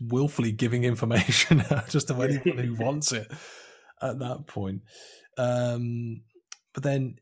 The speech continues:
Speaker 1: he, he's told to kill, um, basically this guy, this, this journalist that we find out he's a journalist. We're led to believe he's a child pornographer, but this is basically just the organization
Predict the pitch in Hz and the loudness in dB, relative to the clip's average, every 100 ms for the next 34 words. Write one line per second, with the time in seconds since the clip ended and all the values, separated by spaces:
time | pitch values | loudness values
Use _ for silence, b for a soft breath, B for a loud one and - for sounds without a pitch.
0 | _ _ 143 135 135 131 110 - _ _ | _ _ -4 -2 -4 -6 -8 -14 _ _
1 | _ _ _ _ - 160 147 - 170 180 | _ _ _ _ -6 -2 -2 -2 0 0
2 | 160 - - - - 123 107 101 101 117 | 0 -2 -8 -8 -4 0 0 -2 -6 -6
3 | 110 101 101 98 95 92 _ _ _ _ | -4 -2 -2 -2 -4 -8 _ _ _ _
4 | - _ 110 107 117 107 - 104 101 - | -20 _ -2 0 -2 -4 -2 -2 -4 -8
5 | 120 104 - - 110 - - 127 117 113 | -6 -4 -4 -4 -6 -6 -6 -2 0 0
6 | 107 92 107 - 110 113 156 147 127 113 | 0 -4 -6 -4 -2 0 4 4 2 0
7 | 107 117 113 104 104 - 117 127 - 110 | 2 2 2 0 -2 -2 0 0 0 0
8 | 107 113 104 - - 110 110 107 - 101 | 0 -2 -4 -8 -6 -4 -2 -4 -4 -4
9 | 98 98 98 - 98 - B B B B | -2 -4 -4 -4 -6 -8 B B B B
10 | 127 113 117 110 113 107 107 98 104 - | -2 0 -2 0 -2 -2 -4 -4 -4 0
11 | 104 104 98 95 95 95 - 95 | 0 0 0 -2 -2 -2 -2 -4